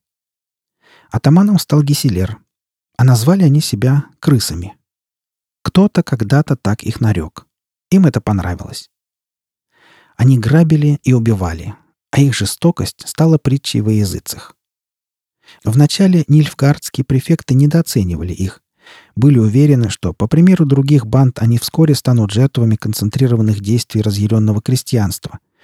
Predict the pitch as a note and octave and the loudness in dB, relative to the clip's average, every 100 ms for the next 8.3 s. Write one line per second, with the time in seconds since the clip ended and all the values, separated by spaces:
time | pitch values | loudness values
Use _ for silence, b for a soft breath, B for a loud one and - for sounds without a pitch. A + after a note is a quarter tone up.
0 | b G#2+ C#3 E3+ D3+ D3 - C#3+ C#3+ C3+ | b -2 2 4 2 0 -2 0 0 2
1 | C#3 C3+ C3 B2 A#2 A#2 G2+ D#2+ - _ | 0 -2 -2 -2 -2 -2 -4 -6 -14 _
2 | _ - G2+ G2+ - - B2 - - G2+ | _ -6 -4 -6 -4 0 0 -2 -4 -2
3 | A#2+ D3 A2+ F2 D#2+ F#2 B - A#2+ C3+ | 0 0 0 -2 -6 -10 B -2 0 4
4 | D#3 C#3 C#3+ D3 - B2 A2 A2+ G2+ - | 2 2 0 0 0 -4 0 -2 -2 -6
5 | A2+ - A#2+ G#2 E2+ - D#2+ - - - | -8 -4 -4 -2 -6 -8 -12 -12 -14 -16
6 | _ _ _ _ _ _ _ _ - - | _ _ _ _ _ _ _ _ -18 -8
7 | G#2 A2+ - A#2 - G#2 G2 G#2+ E3+ C#3 | -4 -4 0 -2 -2 -4 -2 0 0 2
8 | A#2+ F2+ | -2 -2